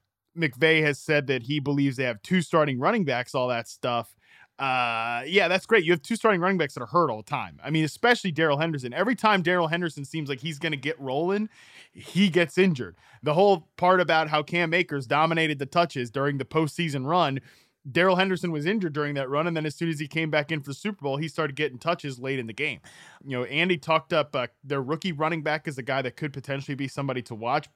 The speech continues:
He's been injured as well this offseason, but still, I do think that's a good point. Where are you at with Cam Akers and Darrell Henderson, guys who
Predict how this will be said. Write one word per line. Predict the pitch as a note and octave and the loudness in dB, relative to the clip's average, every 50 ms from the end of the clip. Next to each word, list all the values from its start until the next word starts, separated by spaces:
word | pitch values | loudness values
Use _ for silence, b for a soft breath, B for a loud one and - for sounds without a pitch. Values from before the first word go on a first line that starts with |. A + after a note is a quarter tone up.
| _ _ | _ _
He's | - G#2+ A2+ B2+ D3+ C#3+ | -20 -14 -12 -10 -10 -8
been | C3+ D3+ D3+ D3 | -6 -6 -4 -2
injured | D3 D3+ D#3 C#3+ D3 B2+ | -2 -2 -2 -2 -4 -6
as | A#2+ G#2+ | -6 -8
well | G#2 A2+ B2+ D3 | -6 -6 -6 -4
this | D#3 E3+ - | -6 -6 -6
offseason, | - D#3+ D#3 D#3+ - - E3+ E3+ D#3+ E3+ D#3+ C3 | -4 -2 -2 -4 -4 -6 -6 -4 -4 -4 -4 -4
but | B2 A#2 - | -6 -8 -8
still, | - - D3 C#3+ D3 | -6 -4 -2 0 0
I | A#2+ A2+ A#2+ | 0 -2 -4
do | G2 _ - B2+ B2+ | -6 _ -6 -6 -6
think | - C#3 B2+ | -6 -6 -6
that's | A#2 B2+ B2 - | -6 -6 -8 -8
a | C3+ | -10
good | A2 A2+ A2+ G#2 - | -10 -10 -10 -10 -8
point. | - B2 C3 D#3 E3+ E3 B B B B B B B B B B B B B _ _ _ _ _ _ _ _ - | -8 -4 -4 -4 -4 -6 B B B B B B B B B B B B B _ _ _ _ _ _ _ _ -2
Where | D#3+ F3 G3 G#3+ | 4 6 8 8
are | |
you | A3+ A3 G#3 | 8 8 6
at | G3+ F#3+ | 6 4
with | D#3+ | 2
Cam | - - F3+ F3 E3+ | -2 -2 -2 0 2
Akers | E3+ E3 D#3 - E3 D#3 C#3 B2 _ _ | 2 0 0 0 -2 -2 -2 -6 _ _
and | - C#3 D#3 E3+ E3+ E3+ D3+ | -6 -2 2 2 2 2 2
Darrell | B2+ D#3+ D#3+ D#3 C#3+ C3+ | 2 2 2 2 2 0
Henderson, | B2+ D#3 F3 E3 D3+ C3+ - D3 C3+ C3 C3 B2 | 0 0 0 0 -2 -2 -4 -4 -4 -4 -4 -2
guys | A#2 D3 D3 C#3 C#3 C#3 C3 - | 0 2 2 4 2 0 -2 -2
who | - D3 C#3 C3 B2+ B2+ B2+ B2+ | -2 -2 0 0 -2 -4 -6 -8